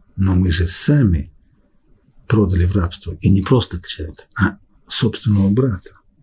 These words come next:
Иуда начинает, видим, что он начинает просто кричать, угрожать. «Если я выну мой меч из ножен, весь Египет наполнится трупами».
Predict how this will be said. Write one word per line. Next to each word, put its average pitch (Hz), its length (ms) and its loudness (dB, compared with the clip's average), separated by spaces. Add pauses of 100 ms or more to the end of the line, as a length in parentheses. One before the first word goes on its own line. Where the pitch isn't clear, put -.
(3750)
Иуда 139 360 6
начинает, 151 500 2 (200)
видим, 127 260 0
что - 120 2
он 131 40 4
начинает 135 380 0
просто 135 440 0 (360)
кричать, 143 580 2 (3250)
угрожать. 175 800 4 (1400)
«Если - 140 2
я 135 60 4
выну 208 200 8
мой 202 160 6
меч 196 240 4
из 196 120 4
ножен, 190 280 4
весь 190 200 2
Египет 185 340 2
наполнится 190 520 2
трупами». 107 540 0